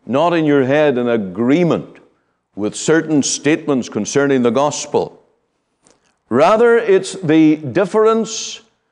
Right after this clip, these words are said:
from a sinner's life, loving his sin, relishing it,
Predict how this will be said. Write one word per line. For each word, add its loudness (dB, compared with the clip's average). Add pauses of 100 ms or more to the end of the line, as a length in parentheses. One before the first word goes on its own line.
(320)
from 0
a 2
sinner's 0
life, -2 (640)
loving 4
his 2
sin, -2 (460)
relishing 2
it, -4